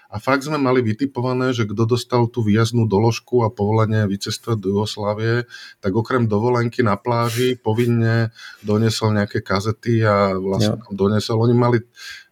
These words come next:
Speaker 1: náskok s tými novými hrami, no a
Speaker 2: Hmm.
Speaker 1: tak sa k nám
Speaker 2: No.
Speaker 1: dostávali. To aj Jaroš Velk nejak potvrdil, že cez Jugosláviu asi bol jeden ten prúd a z Polska bol druhý prúd tých kraknutých hier.
Speaker 2: No, abych právě čekal, že,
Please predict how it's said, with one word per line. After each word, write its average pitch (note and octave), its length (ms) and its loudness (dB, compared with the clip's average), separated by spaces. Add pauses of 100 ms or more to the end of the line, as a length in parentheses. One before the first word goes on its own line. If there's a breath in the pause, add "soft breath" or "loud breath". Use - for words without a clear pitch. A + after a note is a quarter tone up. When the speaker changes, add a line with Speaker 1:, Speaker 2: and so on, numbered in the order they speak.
Speaker 1:
náskok G#2+ 560 0
s - 80 -12
tými F#2+ 240 -2
novými F2+ 400 -4
hrami, E2 400 -12
no E2 160 -16
a - 80 -20
Speaker 2:
Hmm. G#2+ 320 0
Speaker 1:
tak - 80 -16
sa G#2 80 -10
k - 160 -6
nám G2+ 160 4
Speaker 2:
No. G#2+ 100 0
Speaker 1:
dostávali. A#2+ 640 0 (400 loud breath)
To G#2+ 160 0
aj G#2 80 2
Jaroš G#2 400 0
Velk G#2 160 0
nejak A2 240 -2
potvrdil, A2+ 500 0
že G2+ 140 0
cez G2 240 -2
Jugosláviu G#2 880 0 (560 loud breath)
asi A2+ 240 -2
bol G#2+ 240 2
jeden G2+ 320 2
ten G#2+ 160 0
prúd A2+ 320 0
a G#2+ 80 2
z - 80 -2
Polska G2+ 400 -2
bol F#2 240 2
druhý F#2+ 320 2
prúd - 320 -6
tých E2+ 160 -4
kraknutých E2 720 -4
hier. F2 240 -10 (640 loud breath)
Speaker 2:
No, C3 100 2
abych D#3+ 160 0
právě D#3+ 320 0
čekal, D#3+ 320 -2
že, D3+ 120 -4